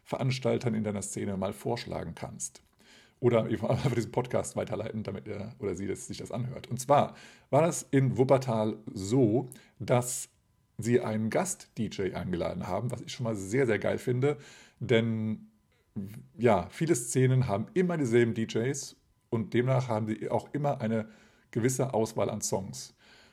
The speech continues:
Und D Js in anderen Szenen spielen generell andere Songs und haben natürlich auch eine ganz andere Auswahl. Und es gibt eben D Js, die haben eine sehr, sehr große Auswahl an Songs und es gibt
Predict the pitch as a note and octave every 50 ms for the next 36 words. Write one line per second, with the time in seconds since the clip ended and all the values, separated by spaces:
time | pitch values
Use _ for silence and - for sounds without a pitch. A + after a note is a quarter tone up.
0 | _ _ _ _ _ - B2 A#2+ A#2 A#2 A#2 - - _ _ _ _ _ _ _
1 | _ _ _ _ _ _ _ _ _ - - A2+ D3+ E3 - - D3+ D3 C#3 C3+
2 | - - C3 A#2+ - B2 B2+ B2+ B2+ C3 C3 C3 - - - C3+ C#3 D3+ C#3+ C3+
3 | - - - - F3+ F#3 E3 B2+ G#2+ G2+ A2 - - - - - - B2+ A#2+ A#2
4 | A2 C#3+ E3 - F#3 F3+ F3 F3 F3 E3+ - E3+ E3 E3 E3+ G#3+ - - - -
5 | _ _ _ _ _ _ _ _ - - B2+ B2 B2+ A#2+ A#2+ B2+ B2 B2 - C3
6 | B2 A#2+ - A2 A#2 A#2 A#2+ A2+ - - B2+ B2+ B2+ - - A2+ A#2+ A#2 - -
7 | A#2 - F2 - - - - - C#3 B2+ B2+ - - D3 C3 C3+ C3 B2 A#2 A2
8 | C3+ C3 - B2+ A#2+ - - G2 F#2+ G#2 G#2 G2 F2+ A2+ A#2 A2+ A2 F#2 F2+ G2+
9 | D#2+ F2 A2+ C#3 D#3 - E3 - - C#3+ C#3+ C3 - C#3 C3+ C3+ C3+ C3 - -
10 | C3 C3 C3 C3 B2+ - - A#2+ A2+ - - B2+ - - - - -